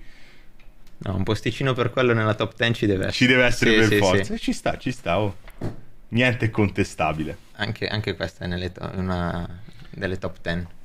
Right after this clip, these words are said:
Speaker 2: Ok, questo è un grande classico,
Speaker 1: Eh, sì,
Speaker 2: però,
Speaker 1: sì,
Speaker 2: eh.
Speaker 1: però bellissima.
Speaker 2: Queste sono meravigliose.
Speaker 1: Sì.
Speaker 2: Queste non sono dell'artista?
Speaker 1: Sì, sì.
Speaker 2: Ah, sì?
Speaker 1: Sì, sì.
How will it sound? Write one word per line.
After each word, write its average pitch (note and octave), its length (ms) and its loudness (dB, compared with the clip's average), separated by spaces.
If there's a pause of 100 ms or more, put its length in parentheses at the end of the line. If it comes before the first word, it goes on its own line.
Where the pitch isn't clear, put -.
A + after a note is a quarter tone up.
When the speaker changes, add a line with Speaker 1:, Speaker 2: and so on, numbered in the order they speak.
(120)
Speaker 2:
Ok, D2 520 -14
questo G2+ 200 0
è - 40 2
un F#2 60 0
grande G2+ 280 4
classico, F#2 440 4
Speaker 1:
Eh, A#2 100 4
sì, A#2 140 2
Speaker 2:
però, G#2+ 100 4
Speaker 1:
sì, A2 100 2
Speaker 2:
eh. G#2 160 4
Speaker 1:
però G2 460 4 (680)
bellissima. E2+ 540 -6 (320)
Speaker 2:
Queste A2+ 300 4
sono A2+ 140 4
meravigliose. D#2 840 0
Speaker 1:
Sì. G2 300 0 (340)
Speaker 2:
Queste G#2 180 -4
non F2+ 160 0
sono F#2+ 180 0
dell'artista? E2 680 -2
Speaker 1:
Sì, A4 180 4
sì. E4+ 120 -2
Speaker 2:
Ah, C4 100 4
sì? E3+ 460 2
Speaker 1:
Sì, F#4 100 2
sì. C#3+ 280 0